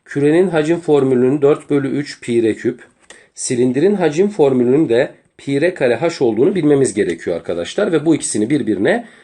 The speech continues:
eşitleyeceğim. Bakın yazıyorum. Dört bölü üç. Evet, pi'miz dursun. R küp,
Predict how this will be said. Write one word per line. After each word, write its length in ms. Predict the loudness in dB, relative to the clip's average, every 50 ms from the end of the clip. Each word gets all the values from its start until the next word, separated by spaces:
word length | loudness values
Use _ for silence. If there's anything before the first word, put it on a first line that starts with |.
| _ _ -8
eşitleyeceğim. 680 | -6 -6 -6 -6 -10 -8 -6 -6 -4 -2 -2 -2 -2 -2
Bakın 220 | -4 -4 0 0
yazıyorum. 580 | 2 2 2 2 0 0 2 2 0 -2 0 0
Dört 280 | 0 0 0 0 -2
bölü 180 | -2 0 0 0
üç. 440 | 0 0 -2 -2 -4 -10 -14 -16 _ _ _ _ _ _ _ -10 -6
Evet, 300 | -4 -4 -4 -4 -8 -16
pi'miz 680 | -8 -4 -2 0 0 0 0 -2 -4 -6 -8 -8 -10 _ -4
dursun. 560 | -4 -4 -4 -4 -6 -4 -2 0 0 -2 -2 -6 -20 -20 -20 -20 _ _ -4 -2
R 140 | -2 -2 -2
küp, 260 | -2 -4 -4 -4